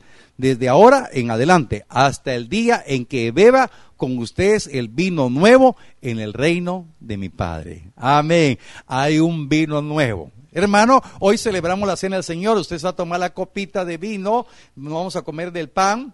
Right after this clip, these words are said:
Amén. Vamos a cumplir la ordenanza del Señor. Pero el que anhela la venida del Señor, el que ama la venida del Señor, el que está aprovechando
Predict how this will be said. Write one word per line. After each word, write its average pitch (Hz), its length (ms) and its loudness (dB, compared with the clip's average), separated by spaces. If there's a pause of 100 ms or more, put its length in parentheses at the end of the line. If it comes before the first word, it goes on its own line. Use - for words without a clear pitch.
(100)
Amén. 143 480 -10
Vamos 175 320 -6
a 170 60 -6
cumplir 165 280 -10
la 196 80 0
ordenanza 170 460 -6
del 151 80 -8
Señor. 185 420 -4 (320)
Pero 165 220 -4
el 151 100 -8
que 151 160 -8
anhela 180 560 -6
la 120 140 -6
venida 123 400 -6
del 175 80 -10
Señor, 147 340 -8
el 147 180 -6
que 127 280 -12
ama 247 320 -4
la 151 120 -2
venida 127 280 -6
del 143 80 -4
Señor, 143 240 -8
el 170 100 -2
que 165 120 -8
está 185 200 -2
aprovechando 202 800 2